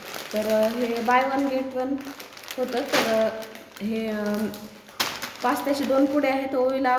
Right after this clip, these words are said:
खूप आवडते, ओवी खूप खाते, अ, हे पास्ता. तर एखाद्या वेळेस नाश्त्यामध्ये मी पास्ता बनवते. हे, अ,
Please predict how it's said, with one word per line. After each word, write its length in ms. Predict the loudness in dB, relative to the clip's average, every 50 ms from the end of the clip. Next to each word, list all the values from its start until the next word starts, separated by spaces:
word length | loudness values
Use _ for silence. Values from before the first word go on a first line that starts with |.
| 2 0
खूप 180 | -2 0 2 4
आवडते, 400 | 4 4 4 2 0 -2 -2 0
ओवी 240 | 2 2 2 2 0
खूप 200 | 0 0 0 0
खाते, 540 | 0 0 0 0 0 0 0 0 2 2
अ, 120 | 2 2 2
हे 300 | 0 0 0 0 0 0 0 0 -2 -4 -4 -2 0
पास्ता. 360 | 0 0 0 -2 -2 2 4 6 6 6 4 0 -6 -6 -6 -6 -6 -8 -4 0 2
तर 80 | 4
एखाद्या 440 | 4 4 2 2 2 2 2 4 4
वेळेस 220 | 2 2 0 0 -2
नाश्त्यामध्ये 560 | -2 -2 -2 -2 -2 -2 -2 0 -2 -2 -2
मी 100 | -2 -2
पास्ता 340 | -2 -2 -4 -2 -4 -4 -2
बनवते. 580 | 0 0 0 0 0 -2 -2 -4 -4 -8 -12 -16 -14 -12 -10 -8 -6 -6 -6 -6 -6 -8 -12 -14 -18 -20 -20 -20 -20 -16 -8 -6 -6 -4 -4 -6 -8 -10 -12 -14 -14 -4 0
हे, 400 | 0 2 4 4 4 4 4 2
अ, 120 | 2 0